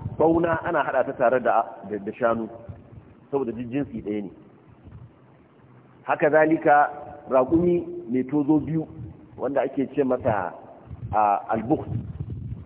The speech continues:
raƙumi mai tozo biyu, irin wanda yake a can ƙasar China ɗin nan, Mongolia da sauransu. Ana haɗa shi da raƙumi na gida wanda muka saba da shi na Larabawa. A haɗa su a cikin fitar, a cikin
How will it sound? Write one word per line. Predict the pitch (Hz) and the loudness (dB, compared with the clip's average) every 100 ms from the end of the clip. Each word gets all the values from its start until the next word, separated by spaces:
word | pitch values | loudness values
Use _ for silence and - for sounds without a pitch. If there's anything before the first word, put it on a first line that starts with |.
| - | -8
raƙumi | 98 113 147 160 156 | -2 0 0 0 2
mai | 123 | 0
tozo | - 131 131 | 2 2 2
biyu, | 123 131 127 - - - | 0 -2 -4 -10 -14 -4
irin | 135 135 131 | 0 2 4
wanda | 139 127 113 101 - | 2 4 4 2 -2
yake | 131 - | -6 -2
a | 95 | -4
can | - 135 | -2 -4
ƙasar | 127 135 135 127 127 - - - - - | -2 0 0 0 -2 -4 -8 -8 -10 -4
China | 139 131 | -2 -2
ɗin | 113 117 | -2 -4
nan, | 95 87 - | -6 -8 -10
Mongolia | 98 101 107 123 127 | -8 -4 0 0 0
da | 104 | -2
sauransu. | - 107 110 107 - - - - - - | -4 -4 -4 -6 -14 -16 -18 -18 -20 -4
Ana | 151 160 | 0 0
haɗa | 135 - 139 | 0 0 -2
shi | 143 | 0
da | 127 | -2
raƙumi | 104 98 123 120 | 0 -2 -2 0
na | 123 | -2
gida | 113 123 120 | 0 4 4
wanda | 120 117 | 4 -2
muka | 110 104 | -4 -8
saba | 107 101 92 | -4 -2 -2
da | 90 | -6
shi | 101 | -8
na | 101 | -4
Larabawa. | 98 98 95 98 87 - - - - - - - - - | -2 -2 -2 -2 -4 -6 -18 -20 -20 -14 -14 -14 -18 -14
A | - | -8
haɗa | - 120 | -2 -2
su | - | -2
a | 104 | -6
cikin | - 117 113 | -4 -6 -6
fitar, | - 120 - | -4 -6 -4
a | |
cikin | - - 131 | -14 -6 -6